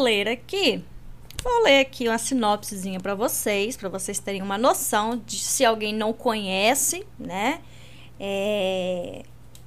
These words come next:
sobre o, o universo Sombra e Ossos. Eu vou ler aqui primeiro a sinopse pra vocês terem uma rápida entendida, assim, da história, pra vocês não ficarem vagando.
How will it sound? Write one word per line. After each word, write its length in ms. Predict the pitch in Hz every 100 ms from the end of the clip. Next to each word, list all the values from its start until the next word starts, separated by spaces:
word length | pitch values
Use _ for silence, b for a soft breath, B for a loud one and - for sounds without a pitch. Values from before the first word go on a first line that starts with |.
| -
sobre 640 | - - 208 190 196 190 - - - - -
o, 800 | 202 196 190 185 180 175 170 127 - - -
o 120 | 190
universo 600 | 202 208 185 180 170 -
Sombra 360 | - 185 185 269
e 60 |
Ossos. 360 | 262 185 208 220
Eu 80 | 247
vou 180 | 285 320
ler 320 | 277 240 214
aqui 200 | 220 -
primeiro 400 | - 202 185 180
a 60 | 190
sinopse 680 | - 330 240 185 185 -
pra 140 | 240 185
vocês 300 | 185 202 196
terem 340 | - 190 185
uma 360 | 190 185 185 175 B B B B
rápida 400 | 330 - - 294
entendida, 640 | 269 262 233 196 196 185
assim, 260 | 185 - 185
da 100 | 190
história, 520 | - - 196 190 208
pra 80 | 208
vocês 160 | 208
não 100 | 202
ficarem 300 | 202 - 185
vagando. 760 | 190 214 254 214 190 190 220